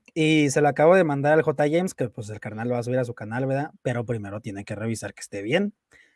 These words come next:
Apenas ayer se lo mandé, hoy a lo mejor me dice qué pedo, si todo está bien, a lo mejor lo suben esta semana. ¿Quién sabe? Porque también le dije, "¿Qué onda, papi?". Le traduzco los textos, así que a ver qué dice,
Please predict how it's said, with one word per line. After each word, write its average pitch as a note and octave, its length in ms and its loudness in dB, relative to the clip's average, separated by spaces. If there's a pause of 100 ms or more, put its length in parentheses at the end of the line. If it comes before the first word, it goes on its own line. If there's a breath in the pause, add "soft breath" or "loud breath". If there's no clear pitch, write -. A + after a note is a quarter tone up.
(200 soft breath)
Apenas C3+ 760 2
ayer D3+ 340 2
se E3+ 120 2
lo D3 100 0
mandé, C#3+ 400 4
hoy F3 160 4
a F3 60 6
lo C#3+ 100 2
mejor B2+ 260 -2
me D3+ 120 0
dice C#3+ 200 -2
qué C#3+ 100 -2
pedo, A3+ 380 4 (220)
si - 140 -12
todo C3 160 -2
está C#3 240 -4
bien, F3+ 380 0 (600)
a A#2 140 -2
lo A2 160 -10
mejor A#2+ 340 -4
lo D#3 120 6
suben D#3 300 2
esta D#3 240 -6
semana. G2 560 -12 (680)
¿Quién E4 500 10
sabe? G3+ 420 8
Porque D3 240 -2
también D#3 260 0
le F#3 80 4
dije, F3+ 220 4
"¿Qué F3+ 100 2
onda, D3 220 0
papi?". B2 220 -4
Le A#2 120 -6
traduzco D3 360 -2
los C#3 180 -2
textos, C3 360 -4
así A2+ 180 -10
que C#3 100 -4
a - 20 0
ver C3+ 160 -2
qué D#3 120 -2
dice, A2+ 400 -8